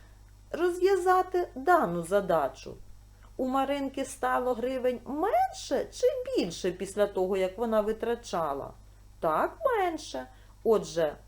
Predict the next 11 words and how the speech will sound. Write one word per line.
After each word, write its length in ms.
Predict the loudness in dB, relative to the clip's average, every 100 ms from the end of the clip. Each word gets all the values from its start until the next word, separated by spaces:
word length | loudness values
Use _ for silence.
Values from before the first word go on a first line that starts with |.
| -16 -6
обираємо 1040 | -6 -6 -20 -16 -2 2 4 2 0 -2
для 200 | 0 0
задачі 600 | 2 2 2 0 -2 -8 -10 -10
дію 640 | -12 -10 -8 -8 -4 -6 -6
віднімання. 960 | -10 -8 -6 -6 -4 -4 -4 -8 -12 -12 -14 -18 -20 -20 -20 -20 -20 _ _ _ _ _ _ _ -20 -20 -20 -8 4
А 80 | 4
тепер 380 | 4 2 2 2 -6 -20 -20 -20 -16 -12
зіставимо 1040 | -6 -4 -4 -2 -2 0 0 -4 -10 -12 -4
тексти 540 | 2 2 2 -8 -8 -4
задач 880 | -4 -4 -6 -6 -4 -4 -4 -14 -18 -20 -20 -20 -20 -20 -20 -20 -20 -20 -12
і 360 | -4 -2 0